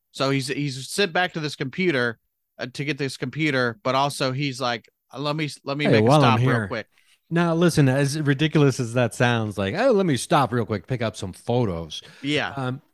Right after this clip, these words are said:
Speaker 2: as ridiculous as that sounds, if we put ourselves in the position of someone who's traveled back in time and you had
Speaker 1: Mm-hmm.
Speaker 2: the opportunity to go back and see your family,
Speaker 1: Mm-hmm.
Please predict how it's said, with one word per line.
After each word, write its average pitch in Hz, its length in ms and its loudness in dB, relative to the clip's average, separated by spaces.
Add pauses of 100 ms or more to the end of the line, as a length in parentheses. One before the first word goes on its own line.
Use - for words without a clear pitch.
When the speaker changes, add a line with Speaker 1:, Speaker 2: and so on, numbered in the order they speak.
(100)
Speaker 2:
as 139 160 2
ridiculous 151 560 2
as 117 100 0
that 110 180 0
sounds, 104 440 -6
if 127 180 -10
we 143 80 -4
put 139 200 0
ourselves 113 440 -2
in 110 80 -4
the 110 80 -2
position 104 460 -2
of 90 80 -8
someone 101 240 -2
who's 92 120 -8
traveled 98 340 -4
back 90 220 -6
in 87 100 -8
time 90 280 -8
and 95 120 -4
you 104 80 -2
had 143 220 2
Speaker 1:
Mm-hmm. 156 120 -2
Speaker 2:
the - 140 -8
opportunity 107 1000 -6 (320)
to 117 100 -4
go 113 180 0
back 107 320 -2
and 104 160 -6
see - 240 -6
your 107 260 -2
family, 95 640 -10
Speaker 1:
Mm-hmm. 147 480 -4